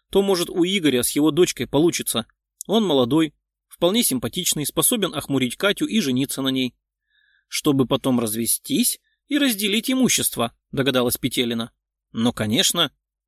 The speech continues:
И Игорь согласился. «Как вы их познакомили?» «Да уж постаралась», гордо ответила Маргарита. Планирование отдыха Катя Золотова обычно поручала мне.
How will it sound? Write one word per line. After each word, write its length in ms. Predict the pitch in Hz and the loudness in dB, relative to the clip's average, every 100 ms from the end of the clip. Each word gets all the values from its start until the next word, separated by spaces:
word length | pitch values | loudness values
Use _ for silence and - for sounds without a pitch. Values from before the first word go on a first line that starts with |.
| _ _ _ _ _ _ _ _ | _ _ _ _ _ _ _ _
И 260 | 156 147 - | 0 0 -2
Игорь 500 | - 226 233 214 190 - | 0 2 4 2 2 -2
согласился. 880 | - 220 202 190 131 117 - 110 - _ _ _ _ _ _ _ _ | -2 2 2 0 0 -2 -2 -4 -10 _ _ _ _ _ _ _ _
«Как 240 | - 226 - | -4 -2 2
вы 120 | 156 | 0
их 140 | - | 0
познакомили?» 720 | - 117 117 113 175 214 214 214 _ _ _ _ _ _ _ _ _ | -4 -6 -6 0 0 2 0 -2 _ _ _ _ _ _ _ _ _
«Да 200 | - 160 | -6 2
уж 180 | 208 185 | 2 2
постаралась», 920 | - 196 - 190 165 135 156 147 - - _ _ _ _ _ | 0 0 2 2 4 4 4 2 -2 -6 _ _ _ _ _
гордо 320 | - 220 196 190 | 0 2 4 2
ответила 360 | - 143 147 | 2 0 0
Маргарита. 560 | 139 135 139 123 - 113 _ _ _ _ _ _ _ _ | 0 0 0 0 -4 -10 _ _ _ _ _ _ _ _
Планирование 640 | - 160 208 240 208 175 165 | 0 2 4 4 4 2 0
отдыха 500 | 185 190 175 - 156 | 4 2 2 0 0
Катя 300 | - 185 160 | 0 0 0
Золотова 480 | 127 196 190 147 139 | 2 2 2 2 2
обычно 340 | 135 196 180 | 2 -2 -4
поручала 460 | - 131 - 156 139 | -2 -4 0 0 2
мне. 320 | 127 123 | 0 0